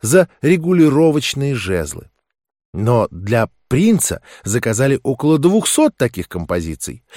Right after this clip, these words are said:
Условия были следующими. На работах не должно встречаться одинаковых лиц, и все гаишники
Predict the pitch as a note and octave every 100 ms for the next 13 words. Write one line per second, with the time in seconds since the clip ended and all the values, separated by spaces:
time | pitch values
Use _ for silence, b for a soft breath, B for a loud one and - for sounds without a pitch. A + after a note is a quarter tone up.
0 | B C3+ B2 D#3+ G3 A3 G#3+ A3+ - C4
1 | F3+ G#2 - - - _ b b A2 B2+
2 | B2 D#3+ G3+ A#3+ - G#3 F#3+ F3 C#3 D#3+
3 | A3 - A3 F#3+ - F#3 - D3 - -
4 | D3 D3+ D3 D#3+ - D3 D3 F3 F#3 B2
5 | - B - A2 - G2+ F#2+ B2 G#3 C3+
6 | G#2+ F#2